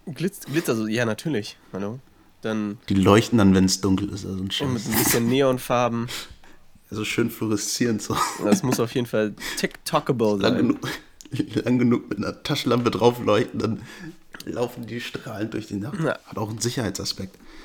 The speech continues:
Speaker 2: Ja, aber in, äh, in Israel hattest du ja jetzt auch kürzlich wieder einen Fall, äh, von einigen Leuten, die irgendwie Herzmuskelentzündung hatten, nachdem sie irgendwie eine Impfung gehalten haben.
Speaker 1: Was für eine
Speaker 2: Da wollen
Speaker 1: Impfung?
Speaker 2: sie auch nochmal Nachforschung machen.
Speaker 1: Was für eine Impfung denn?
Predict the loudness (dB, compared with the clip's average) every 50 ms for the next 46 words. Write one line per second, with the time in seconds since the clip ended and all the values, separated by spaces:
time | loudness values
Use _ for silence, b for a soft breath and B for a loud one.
0 | B B B 4 6 8 8 8 6 4 2 0 2 2 4 2 2 0 -2 -2
1 | 0 0 0 0 2 2 2 4 2 2 0 2 0 0 0 0 0 0 -2 -2
2 | 0 -2 -2 -2 -2 -4 -4 -2 0 2 2 2 0 0 0 -2 0 -2 -4 -8
3 | -14 B B B B B B B B B B B -6 -4 -4 -4 -4 -2 -2 2
4 | 2 4 4 2 0 -2 -2 0 2 4 4 4 4 2 2 0 -2 -4 -2 -2
5 | -2 0 0 0 -2 -2 -2 -2 -2 -2 -2 -4 -4 -4 -4 -2 -2 -2 0 0
6 | 0 0 -2 -2 -4 -4 -4 -2 -2 0 2 2 2 2 0 -2 -2 -2 -2 -4
7 | -4 -4 -10 _ _ _ _ _ _ _ _ -10 -10 -8 -4 -2 -2 -2 -2 -2
8 | -2 0 0 0 0 0 -2 -4 -4 -4 -6 -6 -6 -8 -8 -8 -8 -8 -8 -6
9 | -4 -4 -2 -2 -2 -2 -2 -2 -2 -2 -2 -2 -4 -4 -4 -4 -4 -4 -2 -2
10 | 0 0 0 0 -2 -2 -4 -8 -6 -4 -4 -4 -4 -4 -4 -6 -8 -10 -10 -14
11 | _ _ -10 -8 -8 -6 -4 -2 -2 -2 -4 -6 -8 -8 -8 -8 -10 -10